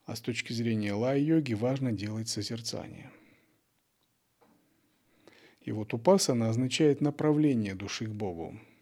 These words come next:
к Махешваре. Созерцание означает пребывание в состоянии Махешвары. Понимаете разницу?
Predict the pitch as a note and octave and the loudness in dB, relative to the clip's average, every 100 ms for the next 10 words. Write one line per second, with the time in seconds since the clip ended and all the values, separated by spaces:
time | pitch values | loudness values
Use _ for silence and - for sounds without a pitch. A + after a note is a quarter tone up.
0 | _ _ _ _ _ _ - D3+ - G#2 | _ _ _ _ _ _ -8 -6 -6 -6
1 | - - G2+ - - _ _ _ _ _ | -6 -8 -10 -12 -18 _ _ _ _ _
2 | _ _ - - - - B2+ A#2+ A#2 - | _ _ -20 -20 -14 -4 -2 -2 0 4
3 | E3+ F3 E3+ D#3+ B2+ A#2+ A2+ D3+ D#3 D#3 | 4 4 2 2 -2 -2 0 6 6 6
4 | - - _ _ _ _ _ _ _ - | 0 -18 _ _ _ _ _ _ _ -2
5 | C#3 C#3+ D3+ E3 E3+ D#3+ D3+ D3+ - D#3 | 2 4 6 6 8 6 6 0 0 4
6 | D3+ C#3+ B2 G#2 G2+ G2+ - G2 - F#2 | 4 4 2 -2 -2 -4 -4 -6 -6 -10
7 | F2 - _ _ _ _ - A#2+ B2 E3 | -12 -16 _ _ _ _ -8 -4 0 2
8 | E3+ C3 G2+ F#2+ E2+ - - | 2 0 -2 -4 -10 -12 -16